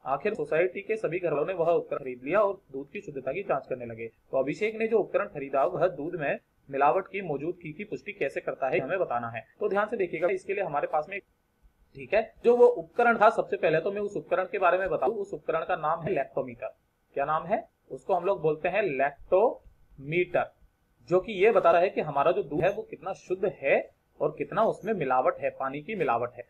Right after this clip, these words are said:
तो हमें पता है कि जब भी हम दूध में, दूध में पानी मिलाने पर, पानी मिलाने पर क्या हो जाता है? उसका घनत्व कम हो जाए,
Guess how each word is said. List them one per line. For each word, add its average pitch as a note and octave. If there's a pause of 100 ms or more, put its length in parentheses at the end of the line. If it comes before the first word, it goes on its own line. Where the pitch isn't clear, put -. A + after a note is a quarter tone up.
(260)
तो A3
हमें G#3
पता F3+
है C#3 (260)
कि D#3+
जब E3
भी B3
हम F#3 (160)
दूध F#3+
में, D#3+ (540)
दूध F#3+
में E3 (160)
पानी E3+
मिलाने D3+
पर, B2 (960)
पानी D#3 (460)
मिलाने C#3+
पर A#2+ (1200)
क्या G3+
हो G#3+
जाता G#3+
है? G#3+ (560)
उसका F3
घनत्व -
कम D#3+
हो C#3+
जाए, B2